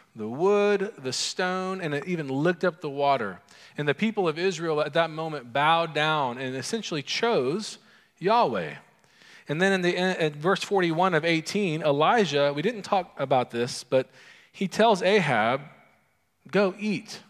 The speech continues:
and go and drink." And, and it's, the rain is about to come on the land. I think Elijah thought,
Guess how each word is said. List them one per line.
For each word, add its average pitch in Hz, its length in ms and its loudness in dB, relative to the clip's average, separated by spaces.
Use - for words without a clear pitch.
and 151 180 -10
go 180 260 0
and 151 120 -8
drink." 151 440 -6
And, 147 140 -6
and 151 400 -6
it's, 160 220 -8
the 147 140 0
rain 185 400 0
is 147 120 -2
about 156 260 2
to 147 80 -4
come 170 260 -6
on 160 80 -4
the 147 100 -2
land. 135 440 -4
I 160 160 4
think 175 240 -4
Elijah 135 540 0
thought, 113 420 0